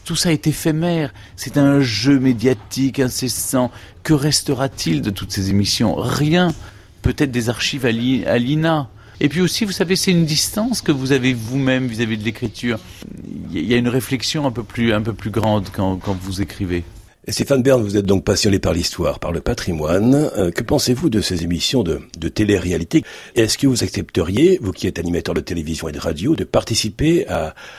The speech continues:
Speaker 2: à l'une de ces émissions de télé-réalité ?
Speaker 1: Oh, vous savez, au début, on prenait les téléspectateurs pour des imbéciles. Mais aujourd'hui, les téléspectateurs sont tellement plus intelligents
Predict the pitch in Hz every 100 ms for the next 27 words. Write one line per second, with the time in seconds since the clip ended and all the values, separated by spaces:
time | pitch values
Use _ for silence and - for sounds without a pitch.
0 | - - - 104 180 120 - 95 95 92
1 | - 107 82 95 82 78 69 67 71 65
2 | - _ _ _ _ _ _ 143 139 160
3 | 147 123 123 139 107 117 110 98 107 -
4 | 98 95 110 104 92 90 95 104 - 131
5 | 120 - 127 120 127 143 101 107 - 104
6 | 101 - 117 98 147 131 117 - 104 104
7 | 90 95 95 101